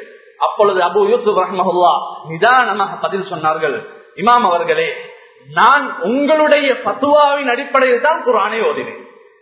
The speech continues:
இவ்வளவு நாளும் அல்லாஹ் இறக்கி அடிப்படையில் ஓதினேன், இன்று சுஃபியானு தௌரி ஆகிய உங்களுடைய ஃபத்வாவின் அடிப்படையில் குர்ஆனை ஓதினேன்."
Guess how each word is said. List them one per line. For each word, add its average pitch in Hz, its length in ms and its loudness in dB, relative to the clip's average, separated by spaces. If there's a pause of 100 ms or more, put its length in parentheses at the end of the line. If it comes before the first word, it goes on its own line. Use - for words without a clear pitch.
(360)
இவ்வளவு 302 420 4
நாளும் 262 420 2
அல்லாஹ் 262 420 2
இறக்கி 285 380 -2
அடிப்படையில் 262 520 2
ஓதினேன், 202 680 -2
இன்று 359 680 0 (180)
சுஃபியானு 311 500 2 (120)
தௌரி 311 400 4
ஆகிய 262 320 4
உங்களுடைய 320 880 2 (320)
ஃபத்வாவின் 330 600 4
அடிப்படையில் 247 540 2
குர்ஆனை 202 500 0
ஓதினேன்." 165 480 -4